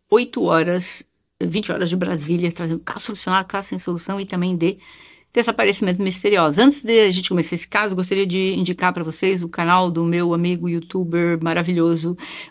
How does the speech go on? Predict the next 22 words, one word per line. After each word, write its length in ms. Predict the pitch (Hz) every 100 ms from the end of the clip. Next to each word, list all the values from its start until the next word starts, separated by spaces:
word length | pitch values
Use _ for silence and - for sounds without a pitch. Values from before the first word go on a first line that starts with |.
| -
Gustavo 540 | 185 - 180 165 220
Negreiros. 640 | 214 170 170 180 185 160
Gustavo, 640 | 170 165 202 196 190 202 -
eh, 220 | 180 175
tem 120 | 175
um 60 | 180
canal 340 | 175 170 175
que 120 | 180
conta 320 | 175 170 165 165
não 200 | 185 208
somente 440 | 196 185 175 175
crimes, 560 | - 277 285 254 190 165
mas 220 | 170 165
tem 120 | 180
histórias 640 | 165 - 214 196 190 170
e 80 | 170
sagas 800 | - - - 208 196 180 175 -
maravilhosas. 920 | - 214 208 202 165 175 196 175 185 - - - - -
Ele 220 | 190 190
é 20 |
psicanalista 720 | 180 - 180 156 170 247 - 214
também, 640 | 202 196 208 214 220 220